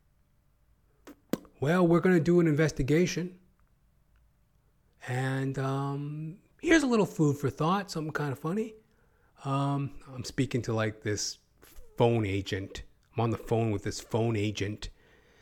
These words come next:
And she goes, Well, here's something kinda funny. You know, um, I understand it's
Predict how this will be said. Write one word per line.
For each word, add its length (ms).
And 200
she 180
goes, 380
Well, 100
here's 200
something 300
kinda 240
funny. 520
You 140
know, 280
um, 420
I 80
understand 680
it's 420